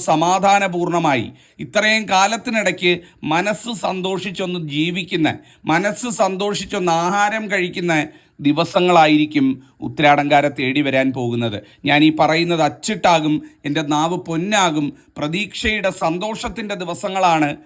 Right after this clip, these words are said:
വന്നു ചേരാൻ പോകുന്നത്. അടുത്ത നക്ഷത്രം എന്ന് പറയുന്നത് രോഹിണി നക്ഷത്രമാണ്. രോഹിണിക്കാര് ഒരുപാട് ജീവിതത്തിൽ സന്തോഷിക്കാൻ പോകുന്ന ദിവസങ്ങളാണ് വന്നു ചേരാൻ പോകുന്നത്. ജീവിതത്തിൽ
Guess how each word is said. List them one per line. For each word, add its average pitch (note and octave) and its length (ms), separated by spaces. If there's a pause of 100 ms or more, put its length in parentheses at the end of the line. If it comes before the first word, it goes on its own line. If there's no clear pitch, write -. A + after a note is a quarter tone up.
(280)
വന്നു B2+ 280
ചേരാൻ C3+ 260 (120)
പോകുന്നത്. A#2+ 420 (640)
അടുത്ത A3 440 (140)
നക്ഷത്രം G#3 480 (140)
എന്ന് G3+ 200
പറയുന്നത് F3 480 (520)
രോഹിണി F3+ 640
നക്ഷത്രമാണ്. C3+ 600 (420)
രോഹിണിക്കാര് F#3 760 (360)
ഒരുപാട് A3 540 (160)
ജീവിതത്തിൽ G3 540 (420)
സന്തോഷിക്കാൻ G#3 840 (100)
പോകുന്ന F3+ 300 (100)
ദിവസങ്ങളാണ് D3 680 (400)
വന്നു B2+ 300
ചേരാൻ C3+ 280 (120)
പോകുന്നത്. A#2 420 (400)
ജീവിതത്തിൽ G3 500